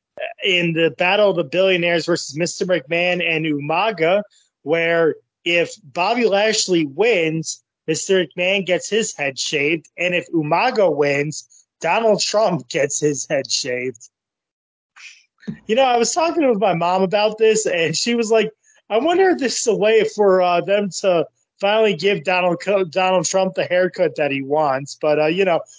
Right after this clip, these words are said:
when we get into WrestleMania twenty-three, we'll talk more about that. But, uh, yeah, so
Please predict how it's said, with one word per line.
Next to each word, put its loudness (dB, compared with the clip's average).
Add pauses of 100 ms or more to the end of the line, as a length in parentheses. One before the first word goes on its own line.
(140)
when 0
we 2
get 2
into 0
WrestleMania 0
twenty-three, 0
we'll -4
talk -2
more 0
about -4
that. 0
But, 2
uh, 2
yeah, 2
so 2